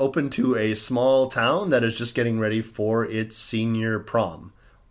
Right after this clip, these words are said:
Or, yeah, or end of the year dance, or prom.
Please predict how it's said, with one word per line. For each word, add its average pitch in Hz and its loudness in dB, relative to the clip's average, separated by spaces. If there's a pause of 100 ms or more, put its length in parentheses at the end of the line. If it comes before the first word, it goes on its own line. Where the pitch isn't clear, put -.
Or, 139 6
yeah, 165 6
or 180 10
end 185 6
of 156 4
the 127 0
year 123 4
dance, 98 -6
or 123 -4
prom. 92 -4